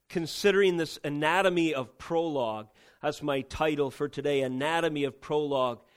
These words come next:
If we examine the introduction to this great book, what do its parts look like? What are the parts of the introduction? If we could isolate perhaps five elements,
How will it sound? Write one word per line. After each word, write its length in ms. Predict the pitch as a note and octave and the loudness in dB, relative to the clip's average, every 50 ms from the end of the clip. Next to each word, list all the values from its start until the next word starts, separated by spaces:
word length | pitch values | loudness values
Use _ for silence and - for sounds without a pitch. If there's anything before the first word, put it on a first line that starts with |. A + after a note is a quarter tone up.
| _ _ _ _ | _ _ _ _
If 160 | - C#3 C3 E3 | -10 -8 -2 4
we 160 | G3 G3 F#3+ | 6 8 8
examine 720 | F3+ E3+ D#3+ D3+ C#3+ C#3+ F3 F#3+ G3+ G3+ G#3 G#3 F#3+ E3 | 8 6 2 -4 -2 0 2 4 6 4 4 4 2 0
the 160 | D#3+ D3+ D#3 | 0 0 0
introduction 800 | E3+ F3+ G3+ - - A3+ G3 F3 F#3+ G3 G3 F#3+ - - E3+ D#3+ | 0 0 -2 -2 -4 -2 2 4 4 4 4 2 -2 -2 -2 -2
to 120 | C#3+ D#3+ D#3+ | -2 -2 -2
this 200 | F3 F3 D#3 - | -2 -2 -2 -4
great 380 | - E3 F3 F3+ E3+ F3 D#3 | -4 0 0 2 0 0 -2
book, 380 | D3 E3+ E3+ D3+ C#3 C3+ - _ _ _ _ _ _ _ _ | 0 2 4 4 2 0 -6 _ _ _ _ _ _ _ _
what 320 | - C3+ D#3+ G3 A#3 A#3 - | -4 2 4 4 4 2 0
do 160 | A#3+ A#3+ A3 | 0 2 2
its 160 | G#3+ - - | 2 0 -4
parts 560 | - - - F#3 F3+ F3+ E3 D#3+ D#3 - - A2+ | -14 -4 0 4 4 4 4 2 0 -6 -14 -10
look 360 | D#3+ D3+ E3 E3 D#3+ - - | -6 -4 -4 -4 -4 -6 -8
like? 320 | C3+ C3 A#2+ A2+ G#2+ G#2+ - _ _ _ _ _ _ _ _ _ _ | -6 -6 -6 -6 -10 -12 -16 _ _ _ _ _ _ _ _ _ _
What 160 | - D#3 G3 G#3+ | 2 6 8 8
are 80 | A3 | 8
the 120 | G#3+ A3+ A3 | 8 6 2
parts 600 | A3+ - - G#3 G3+ G3 G#3 A3 G#3+ - - - | 2 -4 0 2 4 4 4 2 0 -6 -8 -8
of 160 | F3 E3 C#3 | -8 -6 -6
the 160 | E3+ E3+ F#3 | -4 0 0
introduction? 920 | F#3 G3+ F#3+ G#3 G#3+ F3+ E3+ F3+ F#3 F3+ F3+ - - - D#3 C#3 B2+ B2 - _ _ - - _ _ | 0 0 0 -2 -2 2 2 4 4 2 0 -4 -6 -4 -4 -4 -6 -10 -16 _ _ -20 -20 _ _
If 140 | D#3+ D#3 E3 | -6 -4 -4
we 100 | G3 F3 | -4 0
could 160 | D3+ G3+ F#3+ | 2 2 4
isolate 600 | F3+ F#3+ G#3 A3+ - - F#3+ G#3 G#3 G3 F#3+ - | 6 6 4 4 2 0 0 2 4 4 2 2
perhaps 400 | F3 F3+ F#3+ G3+ G3+ G3 - - | 0 2 4 4 2 2 -2 -6
five 400 | - - G3+ G#3 G#3 G3+ F#3 F3+ - | 0 2 4 6 6 4 4 2 2
elements, 640 | G3+ G3+ G#3+ G#3+ G3+ F#3 D#3+ D#3+ D3+ - - | 4 4 6 4 4 2 2 0 -2 -6 -12